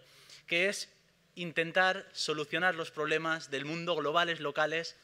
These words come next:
para conseguir que prime la igualdad. Veréis, quiero empezar también teniendo un recuerdo con mi tierra, con Valencia. Hace dos semanas padecimos una de las peores catástrofes como sociedad,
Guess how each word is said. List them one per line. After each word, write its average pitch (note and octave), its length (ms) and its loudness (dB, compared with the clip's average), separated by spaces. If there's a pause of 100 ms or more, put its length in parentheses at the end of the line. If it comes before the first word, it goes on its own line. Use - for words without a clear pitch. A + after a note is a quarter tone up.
(460)
para C#3+ 380 2
conseguir D#3+ 680 0 (320)
que D#3+ 120 0
prime D3+ 240 -2
la B2+ 80 2
igualdad. G#2 420 -4 (460)
Veréis, E3 320 2
quiero G3+ 420 4 (100)
empezar E3+ 580 0
también D#3+ 600 -2
teniendo E3 300 -6
un F#3 80 -6
recuerdo D#3 360 -4
con C#3+ 140 -8
mi B2 100 -10
tierra, G#2+ 360 -10 (220)
con C3 140 -8
Valencia. A#2+ 520 -6 (800)
Hace G3+ 280 6 (140)
dos F3+ 180 -4
semanas A3 540 0
padecimos F#3 640 -2
una F#3+ 200 2
de F3 60 -2
las D#3 180 -2
peores F#3 320 0
catástrofes F#3 1160 0
como C#3+ 540 -4
sociedad, F#3+ 640 4